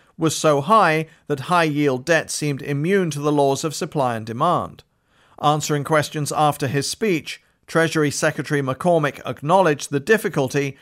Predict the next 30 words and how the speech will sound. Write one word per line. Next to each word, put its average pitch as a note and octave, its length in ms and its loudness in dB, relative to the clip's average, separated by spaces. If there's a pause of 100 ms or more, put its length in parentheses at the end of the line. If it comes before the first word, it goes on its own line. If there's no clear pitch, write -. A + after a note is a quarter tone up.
(120)
that D3 160 0
federal E3+ 440 4
officials C#3+ 440 -2
encounter D3 560 -2
when D3 220 0
dealing D#3 320 0
with C#3 120 0
the C#3 80 0
moral D3 360 4
hazard D3+ 480 0
issue. A2+ 400 -6 (400)
Closely D3 420 0
related D#3+ 540 4
is D3+ 140 0
whether D3 240 4
investors D3 580 0
and C3+ 160 -6
top D#3 200 2
executives D3 640 -2
of B2+ 120 -6
troubled D3 360 2
financial D3 520 -2
firms D3+ 480 0 (340)
must - 220 -4
face D#3 260 2
some G3+ 280 -2
type E3+ 260 2
of D3+ 100 -2
financial D3 520 -2
penalty C#3+ 680 -2